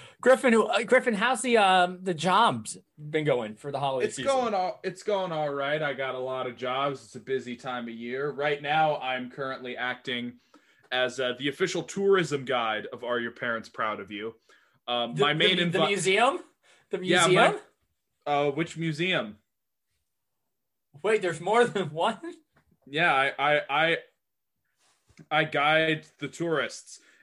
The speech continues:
Speaker 2: And right now, my, my advice as tourism guide is, uh, don't, don't be tourists because it's
Speaker 1: <laughs>
Speaker 2: t-, there's a pandemic. Um,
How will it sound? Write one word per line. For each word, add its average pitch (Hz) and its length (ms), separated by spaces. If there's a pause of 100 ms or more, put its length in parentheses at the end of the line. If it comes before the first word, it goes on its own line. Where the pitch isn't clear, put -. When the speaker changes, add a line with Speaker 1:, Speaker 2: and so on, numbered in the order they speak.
Speaker 2:
And 135 220
right 160 240
now, 160 260
my, 139 460
my 139 160
advice 147 400
as 123 80
tourism 131 400
guide 131 340
is, 127 260 (440)
uh, 123 180 (140)
don't, 143 240 (240)
don't 135 240
be 135 120
tourists 131 600
because 113 440
it's 120 140 (220)
Speaker 1:
<laughs> 127 160
Speaker 2:
t-, 156 100 (800)
there's 127 260
a - 40
pandemic. 120 560 (420)
Um, 156 480